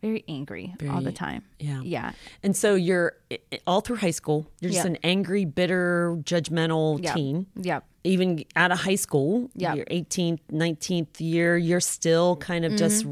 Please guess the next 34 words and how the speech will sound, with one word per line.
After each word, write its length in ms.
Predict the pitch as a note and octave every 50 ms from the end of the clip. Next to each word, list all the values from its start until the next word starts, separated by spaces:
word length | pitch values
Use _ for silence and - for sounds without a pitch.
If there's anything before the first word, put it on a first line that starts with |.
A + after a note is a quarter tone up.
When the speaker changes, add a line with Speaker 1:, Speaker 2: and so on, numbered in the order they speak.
| D#3+
Speaker 2:
running 260 | E3+ E3+ F3 F3 F3 E3
wild, 600 | E3+ E3 E3 E3 E3+ E3 E3 E3 E3 D#3+ F#3 F#3
Speaker 1:
Yep. 120 | F3+ E3
Speaker 2:
kind 120 | E3+ E3+ E3
of. 180 | E3 D#3+ - - - - - - - - - - - -
And 100 | - F#3 F#3+
I'm 120 | G3 F3+
guessing 540 | - G#3 A3+ B3 B3 - C#4 C4 C4+ B3+ A#3+
that 180 | A3+ G#3+ -
you 180 | F#3 F#3+ G3 F#3+
were 120 | F3+ F#3
doing 280 | E3 C#3+ F3+ F3+ F3+ F3
some 200 | - - F3+ E3
things 320 | - F3+ E3+ E3+ D#3+ D3+
that 160 | - D3+ - -
probably 600 | - E3+ E3 D#3+ C3+ E3+ D#3+ D3+ D#3+ D#3 D3+ D3+
weren't 320 | D3 D3+ D#3 D3+ D3+ D3
the 80 | D#3 D3+
healthiest 460 | C3+ D3 C#3 - - A#2 F#2+ - -
for 100 | - C3
you. 100 | A#2 -
Speaker 1:
Oh, 160 | - G#3 G3+
yeah. 320 | F#3+ F#3 F3 D#3+ D#3 E3+ F3 - _ _ _ -
Speaker 2:
Yeah. 120 | D3 C#3+
Speaker 1:
Yeah. 180 | D#3+ F3+ E3+ D#3+ - _ _ _ _ _ _ -
I 180 | - F#3 F#3 F#3
would, 440 | F3+ F3+ F3+ F3+ F3 F3 E3+ - -
um, 380 | F3 F3 E3+ E3 E3 E3+ E3+ E3 _ _ _ _ _ _ _ _ _ _ _ _ -
I 140 | - G#3+ A#3+
smoked 320 | - - F4+ E4+ - -
weed 140 | B3 A3+ - -
all 180 | D#3+ E3+ E3+
the 80 | E3 E3+
time. 360 | - E3+ D3 C#3+ - F3 D#3+